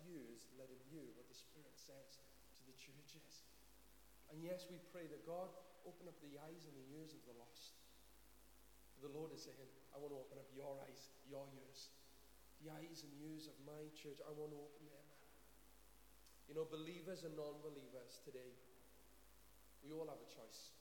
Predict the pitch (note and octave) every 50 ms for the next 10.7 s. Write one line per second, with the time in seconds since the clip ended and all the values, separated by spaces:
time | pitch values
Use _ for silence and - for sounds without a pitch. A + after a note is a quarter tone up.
0 | - - - - - - - - - - - - - C#3 D3 D3 C#3 C#3 C3+ B2+
1 | - - D#3+ D#3 D#3 D#3 D#3 - - C#3+ C3 - - - - - - - - -
2 | - - - - - - - - - - - - - - - - - - - -
3 | - - - - - - - - - C#3+ D3+ E3+ F3+ E3+ D#3 D3+ C3 - - D#3+
4 | C#3+ B2+ - - - D3+ C#3+ C#3+ C3+ C#3 C3 - C#3 C3+ B2 A#2+ A#2 A#2+ A2 -
5 | - - - - - - - E3 E3+ D#3+ D#3 D3 C3+ C3 - - - A2+ - -
6 | - - - - - - - - - - - - - - - - - - - -
7 | - - - - - - - - - - D#3+ E3 G3 F3 G3+ G3 G3 G3 G3 F3
8 | F3 E3+ E3+ E3+ D#3+ - - F#3 F3+ - G3 F#3+ F3 D3+ - - - - - E3
9 | D#3 D#3 D3+ D3 C#3+ C#3+ C#3+ C#3 C3 A#2+ C#3 C3+ C#3+ D3 C#3+ - - D3+ C3+ -
10 | - - - - - F3 - - - - - - -